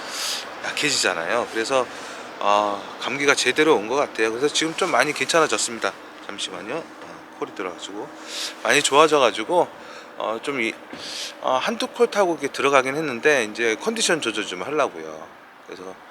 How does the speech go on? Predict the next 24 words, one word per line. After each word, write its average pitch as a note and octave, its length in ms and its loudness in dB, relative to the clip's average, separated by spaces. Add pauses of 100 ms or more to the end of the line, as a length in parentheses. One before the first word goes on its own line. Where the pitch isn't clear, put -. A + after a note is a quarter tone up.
(220)
좀 G2 140 -14
한두 C#3 220 -8
콜 C#3+ 140 -2
정도 A#2 260 -4
타고 A2+ 580 2
이도 G#2 260 -4
하곤 C3 320 -6
했는데 B2+ 480 -4
좀 C3 160 -6
영상 C#3+ 340 2
찍기는 B2+ 400 -2
좀 A#2 220 -6
그렇더라고요. A2+ 640 0
그래서 G#2 320 -4 (420)
영상은 B2 320 0
안 F#2+ 80 -2
찍었는데 A2+ 460 -2 (360)
오늘은 F3 320 2
좀 F3+ 240 6 (540)
괜찮아서 D3+ 600 6 (360)
좀 - 160 -8
가-, - 120 -8 (180)
이제 A2+ 140 -2 (140)
장비 B2 360 -2